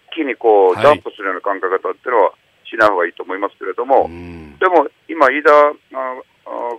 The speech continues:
Speaker 1: こうちゃんが言ってくれたのは、
Speaker 2: はい。
Speaker 1: 基本的な姿勢ですよね。
Speaker 2: うん。
Speaker 1: その、今はとにかく資源が、あ、日本はゼロに近いから、
Speaker 2: はい。
Speaker 1: 何もかも、お、資源を持ってる国の言うことを聞かなきゃいけないと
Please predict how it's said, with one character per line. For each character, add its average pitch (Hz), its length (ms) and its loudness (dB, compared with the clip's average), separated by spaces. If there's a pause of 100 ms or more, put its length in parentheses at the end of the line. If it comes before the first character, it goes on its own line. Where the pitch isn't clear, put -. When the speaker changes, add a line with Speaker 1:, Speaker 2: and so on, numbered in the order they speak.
Speaker 1:
こ 139 80 -4
う - 40 -6
ち - 60 -6
ゃ 113 40 2
ん - 20 -2
が 92 80 0
言 - 20 -4
っ - 60 -16
て 120 80 -12
く 113 80 -4
れ 113 80 -4
た 123 120 -12
の 85 160 -10
は、 104 220 4 (140)
Speaker 2:
は 101 100 -12
い。 90 80 -16 (220)
Speaker 1:
基 170 80 0
本 190 220 2
的 190 180 -2
な 190 100 0 (240)
姿 175 160 6
勢 147 100 -2
で - 60 -10
す - 80 -14
よ - 80 -10
ね。 160 320 -4
Speaker 2:
う 95 60 -14
ん。 107 260 -6
Speaker 1:
そ 101 60 -4
の、 135 480 4
今 160 160 2
は 127 100 6
と 147 100 -4
に 139 120 -4
か 117 80 -6
く 95 420 -12
資 - 80 -20
源 120 220 2
が、 85 240 0 (500)
あ、 92 140 -8
日 98 80 -8
本 113 100 -6
は 92 380 2
ゼ 151 80 8
ロ 156 100 8
に 110 80 0
近 101 240 -2
い 85 60 -6
か 90 100 -8
ら、 107 300 4
Speaker 2:
は 92 200 -16
い。 85 140 -20
Speaker 1:
何 143 200 -2
も 123 100 -10
か 131 120 2
も、 110 280 0 (480)
お、 90 840 -6 (640)
資 - 80 -16
源 107 140 2
を - 20 -2
持 104 100 2
っ - 40 0
て - 100 -6
る 90 100 -6
国 90 140 -12
の 90 80 -6
言 90 60 -4
う - 40 -12
こ 101 80 0
と 87 100 -8
を - 20 -8
聞 - 80 -18
か 117 120 2
な 110 100 4
き - 80 -8
ゃ 90 40 -6
い 87 60 -14
け 87 80 -4
な 87 100 -2
い 85 60 -6
と - 140 -8